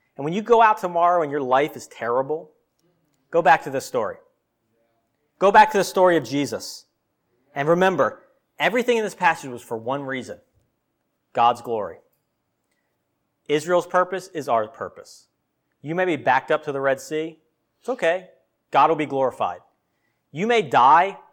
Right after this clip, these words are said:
Great. God will be glorified. You see, when you're in Chr-, in Christ, all your problems become small. Become, you become obscure. You become a nobody. But you're okay with it because you're with God. And he's becoming greater.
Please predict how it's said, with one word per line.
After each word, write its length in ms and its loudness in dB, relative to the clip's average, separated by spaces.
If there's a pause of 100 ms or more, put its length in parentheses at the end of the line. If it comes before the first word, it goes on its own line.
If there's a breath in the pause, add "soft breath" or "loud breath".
Great. 400 -2
God 180 0
will 60 -4
be 80 -10
glorified. 540 -8 (720)
You 80 -16
see, 100 -8
when 160 -2
you're 160 2
in 80 -2
Chr-, 140 -6
in 260 -8
Christ, 400 2
all 160 2
your 120 0
problems 340 2
become 260 -8
small. 420 -2 (200 loud breath)
Become, 320 -8 (100)
you 220 -8
become 340 -6
obscure. 640 -6 (320 soft breath)
You 140 -8
become 600 -2 (460)
a 80 -8
nobody. 460 -2 (800)
But 160 -14
you're 100 0
okay 320 -2
with 220 -4
it 200 -18 (320)
because 320 -10
you're 80 -8
with 220 -6
God. 300 -2 (720)
And 140 -14
he's 240 -10
becoming 420 -12
greater. 400 -12